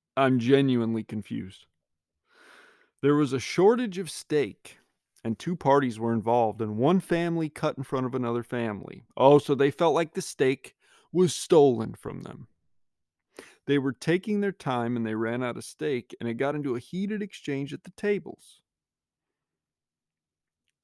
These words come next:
In a statement, Golden Corral acknowledged the melee, but said no one was hurt. I find that hard to believe.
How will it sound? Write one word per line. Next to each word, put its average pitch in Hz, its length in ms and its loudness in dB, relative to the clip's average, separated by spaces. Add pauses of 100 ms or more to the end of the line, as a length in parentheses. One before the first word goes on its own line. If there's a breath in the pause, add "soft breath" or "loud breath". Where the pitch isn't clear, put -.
(580)
In 139 120 0
a 127 60 0
statement, 160 580 0
Golden 170 340 2
Corral 135 640 0
acknowledged 135 640 -4
the 110 60 -6
melee, 107 540 -6 (280)
but 156 100 -12
said 180 200 -4
no 170 180 2
one 147 200 2
was 117 140 -4
hurt. 123 320 -2 (760)
I 123 100 -4
find 147 280 0
that 127 100 -2
hard 131 160 -2
to 113 40 -8
believe. 113 540 -8